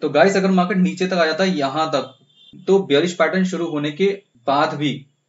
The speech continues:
ओके, अगर यहाँ आएगा तो लोग एकदम bearish हो जाएंगे। तो bearish होने के बाद भी यहाँ से इसको reverse होना पड़ेगा fourth wave के लिए,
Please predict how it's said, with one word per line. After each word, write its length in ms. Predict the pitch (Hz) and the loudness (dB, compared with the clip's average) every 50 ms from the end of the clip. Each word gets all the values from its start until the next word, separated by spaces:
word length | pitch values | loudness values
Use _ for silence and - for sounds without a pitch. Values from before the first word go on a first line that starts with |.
| _ _ _ - | _ _ _ -16
ओके, 280 | 147 - - 214 180 - | -12 -6 -4 -2 -2 -2
अगर 200 | 147 147 165 160 | -2 -4 -4 -2
यहाँ 160 | 151 147 147 | -2 0 0
आएगा 180 | 156 156 165 165 | 0 2 0 0
तो 120 | - 185 | -2 -2
लोग 400 | 165 170 170 170 - - - 160 | -2 -4 -4 -6 -8 -12 -10 -8
एकदम 260 | 143 139 147 160 165 135 | -6 -4 -4 -4 -2 2
bearish 300 | 147 151 151 175 180 180 | 2 2 2 2 -2 -4
हो 80 | 160 | -4
जाएंगे। 260 | 156 156 151 151 156 | -4 -4 -4 -6 -8
तो 140 | 151 - 156 - - - | -10 -10 -12 -12 -6 -2
bearish 280 | 139 151 156 185 180 175 | 0 0 0 0 -2 -4
होने 160 | 165 165 170 | -6 -6 -6
के 80 | 175 175 | -6 -6
बाद 220 | 139 139 139 139 139 | -2 -2 -2 -2 -2
भी 120 | - 175 | -4 -8
यहाँ 240 | 143 135 131 131 135 135 | -8 -6 -4 -4 -4 -4
से 120 | - 165 | -6 -8
इसको 180 | 151 - - 175 | -10 -8 -6 -6
reverse 380 | 143 139 131 151 160 151 - 147 | -6 -4 -2 -2 -2 -2 -4 -6
होना 160 | 135 139 143 | -6 -6 -4
पड़ेगा 300 | 135 139 127 131 143 165 175 | -4 -4 -4 -2 -2 -4 -6
fourth 360 | - - 139 139 135 131 127 | -6 -8 -6 -6 -6 -4 -4
wave 160 | 127 123 127 - | -4 -6 -6 -6
के 80 | 131 | -10
लिए, 200 | 120 113 110 113 | -10 -10 -12 -18